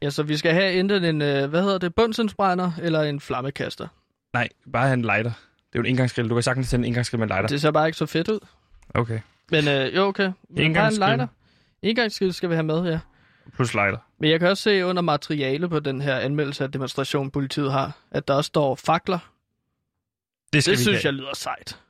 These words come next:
Speaker 2: Men det er i dagstimerne. Det bliver ikke særlig
Speaker 1: Fakler og
Speaker 2: øh,
Speaker 1: høtyve.
Speaker 2: Okay.
Speaker 1: Det er sådan old school.
Speaker 2: Så fakler er der, og så skriver jeg plus høtyve hernede.
Speaker 1: Ja.
Speaker 2: Okay, så skal den bare sende afsted til politiet.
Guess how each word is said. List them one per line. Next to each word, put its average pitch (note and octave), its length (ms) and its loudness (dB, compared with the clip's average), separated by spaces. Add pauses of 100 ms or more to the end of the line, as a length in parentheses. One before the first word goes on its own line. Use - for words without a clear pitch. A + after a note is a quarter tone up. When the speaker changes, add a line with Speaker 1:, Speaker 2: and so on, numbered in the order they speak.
(100)
Speaker 2:
Men A#2+ 120 0
det B2+ 60 4
er A#2+ 40 0
i - 20 -2
dagstimerne. A#2 500 0
Det A#2+ 140 -4
bliver C3 140 2
ikke C3 120 -2
særlig C3 260 0
Speaker 1:
Fakler A3 120 0
og F3 200 0
Speaker 2:
øh, D#3+ 140 -2
Speaker 1:
høtyve. D3 400 -4
Speaker 2:
Okay. - 1400 -12
Speaker 1:
Det G3 40 4
er G3 40 2
sådan F3+ 280 0
old D3+ 160 0
school. D3+ 360 0 (340)
Speaker 2:
Så - 160 -4
fakler D#3 400 0
er C3+ 140 4
der, C#3+ 80 2
og C3 80 0
så B2 100 -2
skriver B2 200 0
jeg A2+ 80 0
plus C3 240 -6
høtyve A#2+ 360 -2
hernede. F#2 200 -4 (180)
Speaker 1:
Ja. B3+ 100 0 (880)
Speaker 2:
Okay, B2+ 260 2
så C#3+ 120 0
skal F3+ 180 0
den F3+ 100 2
bare E3+ 140 2
sende F3 140 0
afsted E3 200 0
til E3 120 -8
politiet. C#3+ 360 0